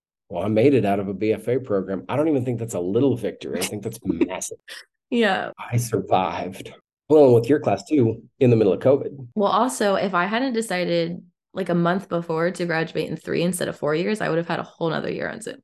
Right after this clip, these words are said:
Speaker 1: Yeah, it wasn't fun. To be fair, though, all of the performance classes, we never, we never missed. Uh, so the, the acting classes, uh, and the movement classes and the, the voice classes, anything where it was, minus the singing, for some reason they differentiated singing from voice.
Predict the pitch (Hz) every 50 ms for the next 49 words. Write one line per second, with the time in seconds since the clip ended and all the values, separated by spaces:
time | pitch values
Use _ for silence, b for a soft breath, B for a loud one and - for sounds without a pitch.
0 | _ - 92 90 67 57 50 50 50 50 50 52 67 73 82 104 104 - - _
1 | - 120 120 120 123 107 95 95 - 98 98 92 92 95 - - - - 165 170
2 | 147 156 143 123 - - - 123 117 120 127 131 127 147 156 165 165 175 180 180
3 | 165 156 - _ _ 131 120 123 147 170 151 160 151 120 117 98 - 120 120 123
4 | 123 123 120 120 - - 107 101 95 92 - 107 98 92 92 95 92 107 117 123
5 | 131 127 117 104 104 104 107 107 101 98 92 90 87 87 87 85 - _ _ _
6 | - 123 135 123 107 98 95 95 98 92 - - - - - - - - - _
7 | _ _ 110 110 107 101 95 90 95 - - 110 104 101 98 92 92 101 98 95
8 | 92 87 - - - _ - 101 98 110 107 110 123 135 - - 135 107 101 95
9 | 104 95 95 95 95 101 101 98 95 90 87 - - - 98 92 92 90 - 92
10 | 92 95 90 87 90 92 101 113 120 120 110 101 117 107 98 - 98 92 90 92
11 | 90 90 87 85 78 - 92 95 101 98 95 - - 95 90 85 - - 87 90
12 | 101 98 101 98 98 101 98 95 92 - 95 95 90 90 98 92 90 87 - -
13 | - - - 101 107 104 101 101 - 104 95 - 92 90 87 87 90 92 - -
14 | 104 101 - 107 98 98 98 95 92 - 95 92 90 85 82 - 104 92 - -
15 | 95 95 92 90 90 - 101 92 87 87 82 82 - - - - 90 87 85 85
16 | 87 85 - - 87 85 85 - 87 82 76 80 82 - - -